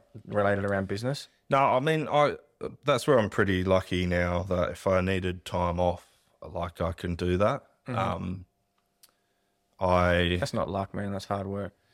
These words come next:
Speaker 2: Yeah, but I've got a good, I've got a team that supports that, you
Speaker 1: Mm.
Speaker 2: know, and as a, I'm sure you feel it, but you get, you can get some guilt sometimes where
Speaker 1: Yeah.
Speaker 2: you're just like, "Oh, if I'm gonna go take a month off, like, I feel guilty that
Speaker 1: Hundred percent.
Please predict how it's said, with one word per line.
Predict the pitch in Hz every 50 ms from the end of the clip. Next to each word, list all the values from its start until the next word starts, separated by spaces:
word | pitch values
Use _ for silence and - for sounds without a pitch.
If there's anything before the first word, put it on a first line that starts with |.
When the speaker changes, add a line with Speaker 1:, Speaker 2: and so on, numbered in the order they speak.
| _ _ _ -
Speaker 2:
Yeah, | 139 143 135 131 123 117 113 104 95 95
but | 90 87 123 117 80
I've | 101 113 -
got | 147 131
a | 120
good, | 113 - 117 -
I've | - 107
got | 127 135
a | 135
team | - - - 113 101 101 98
that | 98 -
supports | - - 82 - - - 90 92 90 - - -
that, | 98 113 147 160 - - _ _
you | - 107
Speaker 1:
Mm. | 98 98
Speaker 2:
know, | 98 101
and | 104 120 90 90 113 110 110 107 110 - - _ _ _ -
as | 113 117 107 120
a, | 117 110 107 104 98 - _ _ _ _ _ _ _ _ _ _ _ _ _ _ _ _ _ _ _ _ _
I'm | - 117
sure | - - 139 135 127
you | 120 104 90
feel | - - 104 101 98 92 90
it, | 87 - -
but | 98 95 95
you | 107 107
get, | - 135 123 107 - _ _ _ _ _ - 98 - _ _ _ -
you | 101 104
can | - 117 110 113
get | 135 - -
some | - 120 101
guilt | 90 - 87 95 110 - -
sometimes | - - 104 104 101 - - 110 117 131 147 160 160 - -
where | 101 98 98 95
Speaker 1:
Yeah. | 95
Speaker 2:
you're | 95 92
just | 95 87 -
like, | 98 92 92 87 -
"Oh, | 107 95 92
if | 92 92 -
I'm | 107 117
gonna | 120 101 95
go | 95 92
take | 87 - 82 80 -
a | 78
month | 71 78 76 - - - 90
off, | 87 69 67 65 - - -
like, | 65 64 -
I | 85 107
feel | - - - - -
guilty | - - 87 98 - -
that | 104
Speaker 1:
Hundred | 117 123 113 80 78
percent. | 87 90 - - 107 104 98